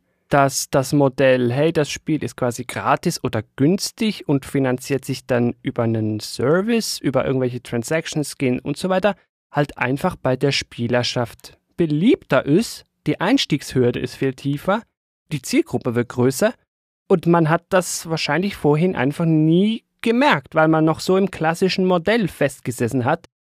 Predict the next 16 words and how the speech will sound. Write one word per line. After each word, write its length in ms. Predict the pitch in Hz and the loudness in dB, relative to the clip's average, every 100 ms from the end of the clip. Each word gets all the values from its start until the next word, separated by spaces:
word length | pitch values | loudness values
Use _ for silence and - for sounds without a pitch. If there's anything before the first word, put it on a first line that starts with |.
| - | -4
Und 100 | 143 | 0
jetzt 240 | 175 - | 0 2
merkt 240 | 156 160 - | 0 2 2
man, 160 | 190 | 2
hey, 220 | 165 180 | 2 2
nee, 360 | 165 143 156 226 | 4 4 4 0
die 140 | - | 0
Masse 320 | 131 127 147 196 | 0 2 0 0
der 120 | 190 | 0
Spieler, 320 | - 175 175 | -2 -2 -2
die 200 | - 139 | -4 -4
will 160 | 220 359 | 0 0
das 240 | 143 - | -2 -4
halt 180 | 117 - | -8 -4
einfach 260 | 120 120 | -4 -4
so. 300 | - 143 180 | -2 2 2